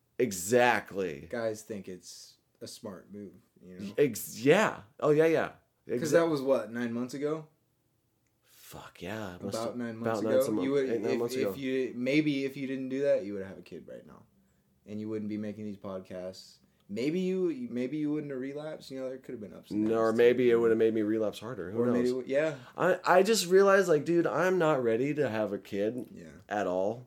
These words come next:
Speaker 2: Yeah.
Speaker 1: And so, and not only that, like, I, well,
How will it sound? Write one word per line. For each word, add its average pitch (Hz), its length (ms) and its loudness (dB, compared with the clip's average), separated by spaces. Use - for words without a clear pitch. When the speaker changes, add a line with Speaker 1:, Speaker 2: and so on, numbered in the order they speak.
Speaker 2:
Yeah. - 80 -20
Speaker 1:
And 110 400 2
so, 98 580 -2
and 120 280 -4
not 156 220 -4
only 165 140 -2
that, 151 340 -4
like, 113 200 -8
I, 190 200 0
well, 156 200 -6